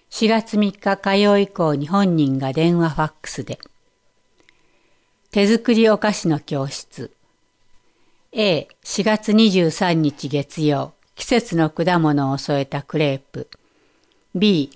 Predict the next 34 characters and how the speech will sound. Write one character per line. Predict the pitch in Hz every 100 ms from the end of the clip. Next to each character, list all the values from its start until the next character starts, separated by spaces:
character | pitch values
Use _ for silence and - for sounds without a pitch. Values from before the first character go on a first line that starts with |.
| _
五 | 190 208
月 | 190 - 165
七 | 151 156
日 | 147 147
月 | 147 147 - 147
曜、 | 139 131 - _ _ _ -
パ | 190
ウ | 214 226
ン |
ド | 214 208
型 | 196 190
で | 175 175
作 | - - 160
る | 131
焼 | 127 127 151
き |
菓 | 135 131
子。 | - - _ _ _ _ _ _ -
い | 196
ず | 214
れ | 208 196
も | 190
十 | 175 214 202
時 | 165
か | - 143
ら | 135
正 | - 165 139
午。 | 120 123 - _ _ _ _ _ _
定 | - 202 202
員 | 196 185
各 | - 190 185
十 | 147 190 165
五 | 143 135
人。 | 139 127